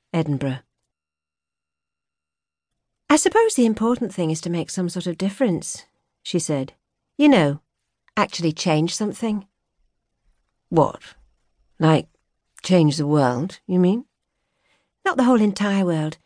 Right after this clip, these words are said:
just the little bit around you." They lay in silence for a moment, bodies curled around each other in the single bed, then both began to laugh in low, pre-dawn voices.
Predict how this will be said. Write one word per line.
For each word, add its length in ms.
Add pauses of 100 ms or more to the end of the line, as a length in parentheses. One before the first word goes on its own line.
(380)
just 280 (340)
the 80
little 220
bit 160
around 360
you." 280 (1800)
They 120
lay 180
in 140
silence 460
for 100
a 60 (100)
moment, 300 (580)
bodies 420
curled 440
around 320
each 180
other 220
in 80
the 80
single 340
bed, 320 (640)
then 180
both 240
began 280
to 100
laugh 680
in 240
low, 440
pre-dawn 720
voices. 680